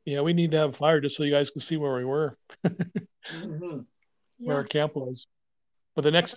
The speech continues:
Speaker 1: day
Speaker 3: right.
Speaker 1: out of there, walking from there over through, what was it, uh, Butterfield Gap or whatever it was, that, that day walking from there was a nice, beautiful day and through the desert. And they had, we were walking along a trail, and you could look down and see where the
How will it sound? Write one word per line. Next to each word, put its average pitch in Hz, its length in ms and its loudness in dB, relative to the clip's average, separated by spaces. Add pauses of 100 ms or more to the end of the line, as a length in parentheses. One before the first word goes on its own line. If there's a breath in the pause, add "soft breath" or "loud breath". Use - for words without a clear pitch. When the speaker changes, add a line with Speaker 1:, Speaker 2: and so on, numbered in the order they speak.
(120)
Speaker 1:
day 139 60 4
Speaker 3:
right. 139 60 6
Speaker 1:
out 143 140 6
of 135 60 -8
there, 131 240 0
walking 135 380 2
from 135 180 -6
there 135 360 0
over 131 260 -2
through, 127 720 -4
what 127 140 -6
was 123 200 -10
it, - 240 -14
uh, 120 420 -4 (500)
Butterfield 143 580 0 (220)
Gap 143 320 2
or 131 80 0
whatever 135 260 0
it 135 60 -2
was, 131 560 -4 (320)
that, - 160 -4 (140)
that 139 220 -2
day 147 220 6
walking 131 520 0
from 127 160 -10
there 131 220 -2
was 127 200 -6
a 135 40 -8
nice, 143 280 -2
beautiful 143 360 -2
day 135 400 0
and 120 200 -8 (480)
through 143 80 -8
the 135 80 -8
desert. 135 560 0 (120)
And 123 160 -12
they 127 100 -10
had, 123 380 -4 (200)
we 165 100 -8
were 123 100 -6
walking 131 300 -2
along 123 180 -4
a 117 40 -10
trail, 131 440 -4
and 123 80 -6
you 123 60 -10
could 127 160 -12
look 135 180 -6
down 131 220 -4
and 123 120 -10
see 131 200 -8
where 127 240 -6
the 120 160 -8